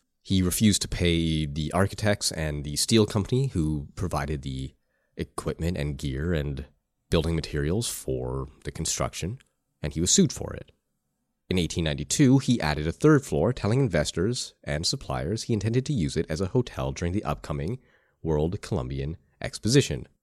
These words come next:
Furniture suppliers found Holmes was hiding their materials, for which he had never paid, in hidden rooms and passages throughout the building, which were a little peculiar, if you think about it. There were soundproof rooms and mazes of hallways, some of which seemed to go nowhere.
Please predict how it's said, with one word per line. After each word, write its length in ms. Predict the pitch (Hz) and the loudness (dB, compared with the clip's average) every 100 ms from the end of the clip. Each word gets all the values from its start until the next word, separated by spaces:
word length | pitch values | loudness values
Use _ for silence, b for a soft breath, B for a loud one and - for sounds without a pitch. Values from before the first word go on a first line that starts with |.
| _ | _
Furniture 360 | 117 127 - 139 | 4 6 6 4
suppliers 560 | 135 - 73 78 95 | 2 0 0 0 -2
found 260 | - 85 80 | 0 -2 -2
Holmes 640 | - 71 78 113 120 - - | -4 -4 -4 -8 -10 -14 -10
was 120 | 110 | -8
hiding 560 | - - 71 82 92 104 | -6 -2 -2 -4 -6 -4
their 160 | 69 80 | -4 -2
materials, 600 | 95 170 107 58 - - _ _ _ | 4 6 6 2 -8 -18 _ _ _
for 120 | 127 | 0
which 180 | 87 - | 0 0
he 80 | 80 | -2
had 60 | |
never 160 | 69 - | -4 -6
paid, 500 | - 104 62 - - _ _ | 0 0 0 -8 -16 _ _
in 60 | 107 | -4
hidden 300 | 85 82 85 | -2 0 0
rooms 320 | 69 67 76 | -2 -4 -4
and 120 | 78 | -6
passages 580 | - 80 76 - 82 92 | -4 -2 -2 -2 -2 -2
throughout 240 | - - - | -4 -8 -4
the 60 | |
building, 440 | 135 143 110 - - | 2 2 2 -6 -8
which 260 | 60 - | -10 -6
were 280 | 95 95 147 - | -6 -4 -6 -10
a 40 | - - | -12 -8
little 280 | 240 240 220 | -4 -2 -2
peculiar, 760 | - - 254 240 170 82 60 - _ _ _ _ - | -4 -2 2 8 8 8 4 -10 _ _ _ _ -8
if 120 | 101 | -4
you 60 | |
think 220 | - 104 80 | 2 2 2
about 260 | 76 85 | 2 4
it. 160 | 131 - _ - | 4 0 _ 2
There 100 | 101 | 4
were 60 | 95 | 6
soundproof 580 | - 151 135 143 - | 6 4 6 6 4
rooms 340 | 85 80 110 113 | 2 0 0 -2
and 140 | 101 | -2
mazes 400 | 73 69 73 73 | 0 -2 -2 -4
of 60 | - | -4
hallways, 580 | - 76 64 65 104 - | -2 0 0 -4 -4 -2
some 220 | 85 90 | -2 0
of 60 | |
which 200 | 92 95 | -2 0
seemed 220 | - 135 67 | -2 -2 -4
to 40 | |
go 160 | 65 78 | -2 -2
nowhere. 720 | 90 147 127 64 50 - | 2 4 4 2 -4 -12